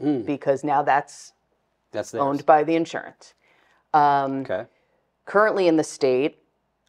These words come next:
Speaker 2: we have a problem with, we have not increased the reimbursement rate. So, um,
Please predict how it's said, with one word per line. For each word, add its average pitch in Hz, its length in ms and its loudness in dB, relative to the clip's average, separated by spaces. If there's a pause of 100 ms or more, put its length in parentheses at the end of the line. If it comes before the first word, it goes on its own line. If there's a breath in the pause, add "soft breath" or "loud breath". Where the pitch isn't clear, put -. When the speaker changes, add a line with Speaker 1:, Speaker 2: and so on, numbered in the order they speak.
(200)
Speaker 2:
we 156 400 -2
have 139 600 0
a 156 60 2
problem 139 760 0
with, 139 480 -2
we 139 140 -6
have 143 160 0
not 151 280 0
increased 143 800 -6 (100)
the 143 160 2
reimbursement 143 840 -2
rate. - 280 -12 (180)
So, 135 680 2 (440 soft breath)
um, 135 540 0